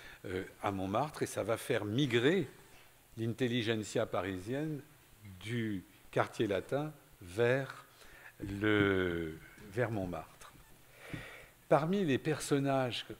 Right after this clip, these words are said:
clés de cette période, il y a des artistes sans œuvre, pour reprendre l'expression, euh,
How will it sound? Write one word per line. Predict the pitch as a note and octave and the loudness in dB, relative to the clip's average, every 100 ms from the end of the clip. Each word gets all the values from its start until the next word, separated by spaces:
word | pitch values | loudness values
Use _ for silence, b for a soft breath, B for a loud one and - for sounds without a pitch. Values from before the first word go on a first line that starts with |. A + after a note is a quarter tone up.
| - - - | -18 -18 -10
clés | - D#3 E3 C3+ - - - | -2 4 4 4 -2 -18 -10
de | G#2+ | -6
cette | - B2+ - | -2 -4 -2
période, | - G#2+ A2 C3 E3+ E3+ B2+ B B B - | 0 0 0 -2 0 -2 -6 B B B -8
il | A#2 | 2
y | D#3+ | 4
a | |
des | D3+ A#2+ A#2+ A2+ F#2+ | 4 4 4 2 2
artistes | A#2+ - - D3+ D3 | 0 -2 0 6 8
sans | - B2 A2+ A#2 | 6 2 2 4
œuvre, | G#2+ F#2 E2+ - | 4 2 -6 -8
pour | G#2 F2+ | -6 -4
reprendre | G2+ - A#2+ G#2+ F#2+ | -4 -2 -4 -2 -4
l'expression, | F2+ - - G#2 - B2+ B2 C3+ B B B B | -4 -8 -4 -4 -4 -2 -2 -4 B B B B
euh, | G#2+ G2 F#2+ F2+ E2+ | 0 2 2 2 0